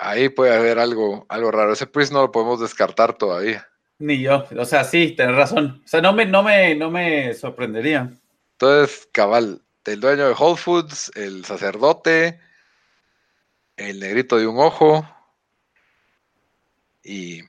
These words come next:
Speaker 1: sí, creo que ahí ya resolvimos el caso. We cracked the case. Vamos a
Speaker 2: <laughs>
Speaker 1: echarnos una cerveza y,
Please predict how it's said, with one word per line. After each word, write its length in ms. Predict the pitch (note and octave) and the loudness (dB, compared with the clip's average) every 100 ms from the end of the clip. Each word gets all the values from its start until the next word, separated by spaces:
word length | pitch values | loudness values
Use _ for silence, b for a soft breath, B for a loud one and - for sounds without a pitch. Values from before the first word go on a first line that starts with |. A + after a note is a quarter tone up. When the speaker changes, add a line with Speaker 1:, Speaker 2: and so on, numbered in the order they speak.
| _ - | _ -12
Speaker 1:
sí, 280 | - A3 | -8 -8
creo 220 | - B2 C3+ | -2 -2 2
que 100 | G2+ | 4
ahí 140 | A#2+ | 6
ya 260 | D#3 D3 D#3 C#3+ | 6 4 0 -10
resolvimos 460 | - A#2+ A#2 D3+ C3 | -4 0 2 2 2
el 80 | |
caso. 300 | B2 C#3+ A#2 | 2 0 0
We 140 | G2+ G#2+ | -6 0
cracked 220 | C#3 C3+ | 0 0
the 80 | A#2+ | 2
case. 440 | D3+ D3+ D3+ - _ | 2 2 0 -12 _
Vamos 340 | A#2 C3+ D3 C3+ | 0 2 2 0
a 180 | D3 | 0
Speaker 2:
<laughs> 460 | D#3 C#3 D#3 D3+ C3+ B B _ | -2 -4 -6 -6 -10 B B _
Speaker 1:
echarnos 320 | C#3+ C#3 C3 | 2 2 2
una 120 | D3 | 0
cerveza 520 | C3+ A#2 D3 D#3 C#3+ | 2 0 2 2 2
y, 140 | G2 | 0